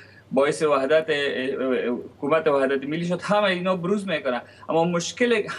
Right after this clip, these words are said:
بسیار بنیادی است که رهبری که در رأس این کار بودن و این شروع کرد، اونا جرأت سیاسی از سیاست بسیار زیاد، فقط،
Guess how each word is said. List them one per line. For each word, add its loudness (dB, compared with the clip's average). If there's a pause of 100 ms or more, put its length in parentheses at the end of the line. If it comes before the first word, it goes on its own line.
(240)
بسیار 0
بنیادی -2
است 0
که 0
رهبری 0
که -2
در 4
رأس 2
این -6
کار 0
بودن 0
و -4
این 0
شروع -2
کرد، 2 (120)
اونا 2
جرأت 2
سیاسی -4
از 0
سیاست -4
بسیار 0
زیاد، 0
فقط، -2